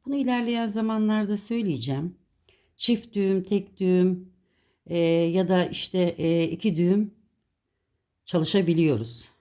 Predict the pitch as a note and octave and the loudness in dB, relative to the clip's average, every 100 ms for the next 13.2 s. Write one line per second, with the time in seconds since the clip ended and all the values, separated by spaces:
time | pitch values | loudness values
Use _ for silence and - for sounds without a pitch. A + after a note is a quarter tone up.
0 | _ _ _ _ _ - - C4 D3 C3 | _ _ _ _ _ -12 -4 -2 0 -4
1 | - - C4+ D#4+ D#4+ - _ _ - B3+ | -8 -4 0 0 0 -6 _ _ -6 -6
2 | - - C3+ B2+ B2+ A#2+ A#2+ A#2+ - C#3 | -4 -4 -2 0 -2 -2 -4 -4 -6 -6
3 | F#3+ - _ _ _ _ _ _ _ _ | -6 -10 _ _ _ _ _ _ _ _
4 | _ _ _ _ _ _ _ _ _ _ | _ _ _ _ _ _ _ _ _ _
5 | - A#3+ G3+ F3 A#3+ D4 A3+ E3+ E3 E3+ | -6 0 2 4 4 4 2 0 2 2
6 | - D#3+ E3+ G3+ A3+ E3+ D#3+ D3 C#3 - | 0 2 2 2 0 -2 -2 -2 -6 -6
7 | F3+ F3 G#3+ F#3+ C#3 C3+ C#3+ F#3 F#3+ C#3+ | -4 -2 -2 -2 -4 -6 -4 -2 0 -2
8 | - _ _ _ _ _ _ D#3+ C#3+ C#3+ | -6 _ _ _ _ _ _ -4 -2 -2
9 | F3 - - A3+ A#3+ B3 F3 B2 C3 - | -4 -8 -8 -8 -6 -2 0 0 -2 -6
10 | - - _ - F3+ G3+ G#3+ A3+ A#3 - | -12 -16 _ -10 -6 -4 -2 0 0 -2
11 | C#3+ D3+ D#3+ - _ _ _ _ - A#3 | 0 -2 -4 -12 _ _ _ _ -10 -4
12 | A3 A#3 G#3+ G#3 G3 F#3 F3+ E3+ D3 C#3 | -2 0 0 0 0 0 2 2 0 -2
13 | B2+ A2+ | -4 -4